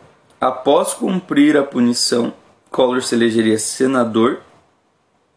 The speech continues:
e tomaria posse em dois mil e sete. Em abril de dois mil e quatorze, foi inocentado pelo S T F das acusações de peculato, corrupção passiva e falsidade ideológica no tempo em que foi presidente.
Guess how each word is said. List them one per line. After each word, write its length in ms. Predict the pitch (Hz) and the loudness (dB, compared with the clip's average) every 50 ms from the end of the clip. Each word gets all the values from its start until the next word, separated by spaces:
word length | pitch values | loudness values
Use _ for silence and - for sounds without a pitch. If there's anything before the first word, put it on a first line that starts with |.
| _ _ _ _ _ _ _ - | _ _ _ _ _ _ _ -8
e 80 | 120 | -8
tomaria 420 | 113 - - 123 123 123 123 127 127 | -8 -4 -2 0 0 2 2 0 0
posse 320 | - - 120 120 120 - | 0 0 -2 -2 -2 -2
em 80 | 127 123 | -2 -2
dois 140 | 127 127 123 | -2 -2 -2
mil 140 | 131 139 | -2 -4
e 20 | 151 | -4
sete. 580 | - - - - 113 107 - - - - - _ _ _ - - - - - - | -4 -2 -2 -2 -2 -2 -6 -10 -18 -20 -20 _ _ _ -20 -20 -20 -20 -10 -4
Em 120 | - 127 | -2 -2
abril 180 | 123 123 135 147 | 0 0 0 0
de 60 | 143 | 2
dois 140 | 151 156 151 | 0 0 0
mil 100 | 160 156 | -2 -2
e 40 | 139 | -2
quatorze, 520 | - 147 135 - - 135 143 143 143 - | -2 -2 -2 0 0 0 0 0 -2 -4
foi 180 | - - 147 143 | -2 0 0 0
inocentado 1120 | 151 151 156 170 - - 185 170 165 151 - 151 139 143 147 143 123 120 143 160 180 185 - _ _ _ _ | 2 0 0 0 0 0 -2 -2 -2 -2 -2 0 0 0 0 0 0 2 2 2 0 -2 -6 _ _ _ _
pelo 240 | _ 131 131 123 127 | _ 0 2 2 2
S 200 | 131 127 - - | 2 0 -4 -2
T 160 | - 131 117 113 110 110 113 | 0 2 2 4 4 2 2
F 240 | 117 - - - 156 | 0 -2 -6 -8 -2
das 240 | 135 131 127 120 127 | 0 0 0 2 0
acusações 680 | 135 135 - 120 120 127 123 123 - - 131 131 131 | -2 -2 -4 -4 -2 -2 -2 -2 -2 -2 -2 -2 -4
de 60 | 135 - | -4 -4
peculato, 760 | - 147 139 - - 139 127 117 117 120 123 - - - - | -2 -2 -2 0 0 0 2 2 2 2 0 -2 -6 -10 -6
corrupção 540 | - - 139 135 135 - - - 135 131 139 | -4 -2 -2 -2 -2 -4 -4 -2 -2 -2 -2
passiva 540 | - 135 123 120 - - - 123 131 135 | -2 -2 -2 -2 -2 -2 -2 -2 -2 -2
e 60 | 139 - | -4 -4
falsidade 460 | - - - - - 127 127 123 123 | -4 -4 -4 -2 -2 -2 -2 -2 0
ideológica 680 | 120 120 123 120 117 113 110 110 113 110 - - 143 143 - - - - - - _ | 0 0 2 2 2 2 0 0 -2 -4 -6 -8 -10 -10 -10 -14 -20 -20 -20 -12 _
no 100 | - 135 | -6 -4
tempo 320 | 131 - 135 131 131 - - | -2 -2 -2 -2 -4 -6 -10
em 60 | 135 | -12
que 80 | - - | -12 -6
foi 160 | - 139 131 | -4 -4 -4
presidente. 800 | 131 - - 135 127 135 135 135 127 117 104 107 - - - | -4 -4 -6 -6 -6 -4 -2 0 0 0 0 -4 -8 -16 -20